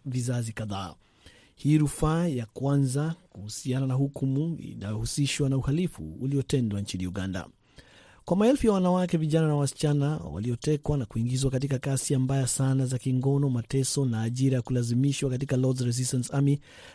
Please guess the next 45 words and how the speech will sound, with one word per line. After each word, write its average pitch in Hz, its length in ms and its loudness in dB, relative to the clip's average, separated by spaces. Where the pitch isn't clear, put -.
na 131 100 0
waathirika 147 440 2
wote 165 460 2
wa 117 100 2
manusura 139 600 4
wa 135 120 2
manyanyaso 131 500 4
ya 131 40 4
ukatili 131 440 0
wa 127 200 2
L 143 180 4
R 127 200 2
A, 147 180 2
tuna 156 180 4
matumaini 151 460 6
kuwa 147 200 6
hukumu 143 360 4
hii 156 200 6
itaonyesha 131 440 2
kwamba 131 300 2
haki 127 240 0
lazima 117 340 2
ipatikane, 123 580 2
alisema 131 600 4
msemaji 131 460 2
wa 120 60 8
Wizara 120 360 4
ya 117 60 2
Mambo 120 280 4
ya 113 80 2
Nje 113 220 4
Ned 131 280 2
Price 135 380 2
katika 117 320 -4
taarifa 98 400 -2
yake. 95 320 -2
Lord's 131 280 8
Resistance 143 500 8
Army 151 380 4
chini 147 240 4
ya 143 60 10
uongozi 139 440 6
wa 131 60 6
Joseph 139 360 2
Kony 127 380 2